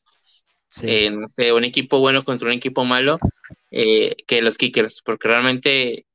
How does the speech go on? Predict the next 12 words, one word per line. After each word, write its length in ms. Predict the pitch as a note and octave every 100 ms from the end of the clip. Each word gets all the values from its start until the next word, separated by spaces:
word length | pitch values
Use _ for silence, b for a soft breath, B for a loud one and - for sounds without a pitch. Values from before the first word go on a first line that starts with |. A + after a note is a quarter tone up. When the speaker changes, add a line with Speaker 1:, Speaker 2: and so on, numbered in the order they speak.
| _
Speaker 2:
¿cómo 320 | C3+ C3 C#3
te 60 | C#3
vas 100 | C3+
a 80 | C3+
hacer 220 | B2 A#2+
para 140 | B2+
los 140 | A#2+ A2
kickers? 380 | B2 A#2+ G#2+
¿En 100 | A2+
base 220 | A2+ A2+ G#2
a 40 |
qué? 240 | - A2+